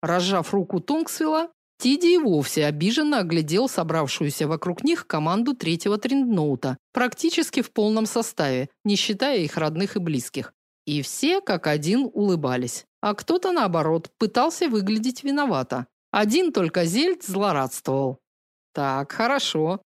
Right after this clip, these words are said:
В свете случившегося, думаю, стоит спросить, ни у кого больше не появились родственники, которым я по незнанию сделал ребёнка?»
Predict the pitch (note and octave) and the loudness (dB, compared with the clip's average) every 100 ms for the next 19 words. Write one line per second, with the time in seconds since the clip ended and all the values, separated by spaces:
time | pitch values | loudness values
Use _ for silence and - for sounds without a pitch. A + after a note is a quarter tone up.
0 | - - F#3 E3+ E3+ D3+ F3+ F#3+ - F4 | -18 -6 0 0 0 -2 -2 -2 0 0
1 | - D#3 C#3 - C#3 D3+ - F3+ B3 E4+ | 0 -2 -2 -2 -4 -4 -6 -2 0 2
2 | F4 F4+ - D#4+ A#3 B3 - B3+ A#3+ - | 2 0 0 2 2 2 -2 -2 -2 -2
3 | C3+ - _ _ - G3+ A3+ A#3+ D4+ E4+ | -4 -4 _ _ -6 0 2 2 2 4
4 | G4 A3 E3 G3 F#3 A3 G#3+ D4 F4+ - | 4 2 0 0 -2 0 2 2 2 2
5 | F#3 D#3+ - - D3+ C3+ D3 C#3+ - G#3 | 0 0 -2 -4 -2 0 -2 -4 -4 0
6 | G#3+ G#3 G#3+ G3 G3+ G#3 G#3 B3 D4+ A3 | 0 0 0 0 0 0 0 0 0 0
7 | D#3 D#3 F3+ F3 F3+ G#3 D#3 C3 C3 | 0 0 2 2 2 0 0 -2 -4